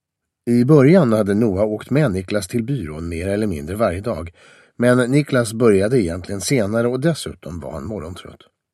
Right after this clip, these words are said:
Noah hade tröttnat på att ha dåligt samvete för att han kom sent till kontoret de morgnar Niklas inte orkade upp i tid.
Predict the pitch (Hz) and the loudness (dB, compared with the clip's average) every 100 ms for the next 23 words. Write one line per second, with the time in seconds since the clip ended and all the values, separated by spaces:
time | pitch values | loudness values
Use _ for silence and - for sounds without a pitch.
0 | _ _ - 98 95 110 82 92 90 135 | _ _ -6 -4 0 0 0 -4 -4 -4
1 | 110 - 120 90 82 95 95 104 80 - | -2 -2 -2 -4 -10 -8 -6 -6 -8 -4
2 | 127 87 101 117 101 98 98 104 98 92 | -2 -2 -2 -4 -6 -8 -6 -6 -8 -8
3 | 110 104 - 147 82 - 107 95 120 110 | -6 -6 -4 -4 -4 -10 -10 -8 -8 -8
4 | 85 98 101 90 104 120 85 90 104 92 | -10 -10 -10 -8 -6 -4 -4 -4 -6 -6
5 | - 104 139 104 85 80 - 123 92 101 | -8 -8 -6 -6 -8 -10 -6 -4 -4 -8
6 | 123 - - | -14 -16 -20